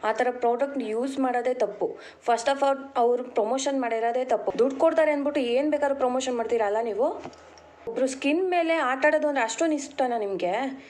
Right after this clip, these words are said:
ಆ? ಈ ಥರ ಪ್ರಮೋಷನ್ ಮಾಡೋದು ಫಸ್ಟು ನಿಲ್ಸಿ.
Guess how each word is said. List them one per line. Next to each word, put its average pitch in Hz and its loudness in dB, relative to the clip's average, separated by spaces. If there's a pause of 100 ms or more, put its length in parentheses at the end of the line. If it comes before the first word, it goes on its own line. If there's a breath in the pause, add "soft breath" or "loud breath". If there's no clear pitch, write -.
(240 loud breath)
ಆ? 330 0 (1040)
ಈ 254 -2
ಥರ 269 2
ಪ್ರಮೋಷನ್ 269 0
ಮಾಡೋದು 240 -2
ಫಸ್ಟು 226 0
ನಿಲ್ಸಿ. 208 -2